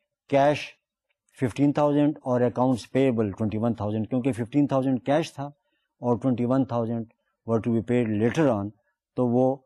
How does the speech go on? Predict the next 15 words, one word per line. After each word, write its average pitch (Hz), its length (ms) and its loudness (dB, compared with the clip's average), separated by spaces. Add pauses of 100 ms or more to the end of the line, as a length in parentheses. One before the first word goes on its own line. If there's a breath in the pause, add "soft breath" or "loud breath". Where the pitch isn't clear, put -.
(340)
آ، 104 420 -4 (520)
دو 127 260 -2
وہاں 107 260 -2
کریڈٹ 107 340 -2
ہو 90 140 -8
گئے 90 120 -10
تھے۔ 98 140 -14 (300)
تو 160 100 2
وہ 190 240 4
آگے 170 340 4
تھے 160 280 2
جنرل 143 420 4
میں 147 240 2
بلو، 135 440 2 (880)
آ، 110 340 0